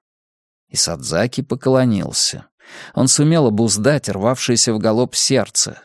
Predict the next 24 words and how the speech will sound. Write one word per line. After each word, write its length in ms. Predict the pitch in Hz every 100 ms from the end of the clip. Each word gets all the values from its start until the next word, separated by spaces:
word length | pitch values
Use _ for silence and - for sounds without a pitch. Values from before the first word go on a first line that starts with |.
| _
дышал 520 | 110 107 120 - 110 117
уже 300 | 127 151 143
ровно, 520 | 110 110 101 98 87 - - -
а 80 | 87
теперь 260 | - 151
сосредоточился 920 | - 143 139 131 120 135 131 120 113 117
на 140 | 107
том, 240 | - 139
чтобы 320 | 131 - 113 120
не 180 | 143
выдать 380 | 143 107 110 117
своих 300 | - 98 92
чувств 320 | - 98 - -
голосом. 720 | 92 98 78 - - - - _ _ _ _ _ _ _ _ _ _ _ -
«Спасибо, 960 | - 131 127 - 117 110 117 185 190 - -
что 360 | - - 139
откликнулись 920 | 135 - - 104 - - 127 160 -
на 60 | 170
мое 340 | 170 151 113
приглашение», 960 | 104 139 131 143 147 - 226 78 - - _ _ _ _ -
произнес 580 | 107 98 90 123 - 123
он 220 | 110 104 _
ровным 560 | - - 104 95 104 95
тоном. 420 | - 69 67 -